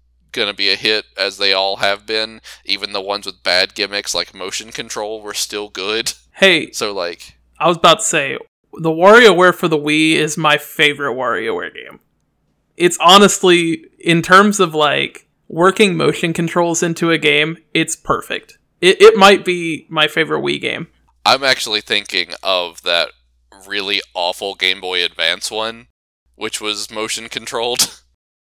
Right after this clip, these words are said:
Speaker 1: That had, like, the rumble pack or the,
Speaker 2: Oh.
Speaker 1: uh, gyroscope
Speaker 2: Oh, yeah.
Speaker 1: thing.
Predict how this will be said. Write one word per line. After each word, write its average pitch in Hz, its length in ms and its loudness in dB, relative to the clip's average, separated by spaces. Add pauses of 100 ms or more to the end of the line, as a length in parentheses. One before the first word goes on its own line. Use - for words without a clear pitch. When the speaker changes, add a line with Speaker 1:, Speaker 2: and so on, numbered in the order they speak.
(340)
Speaker 1:
That 98 120 -4
had, 101 120 -4
like, 95 120 -2
the 98 140 -4
rumble 95 420 -8
pack 95 540 0
or 170 400 6
the, 156 240 0
Speaker 2:
Oh. - 40 0
Speaker 1:
uh, 82 200 0
gyroscope - 640 -4
Speaker 2:
Oh, - 20 -10
yeah. 98 280 2
Speaker 1:
thing. - 120 -6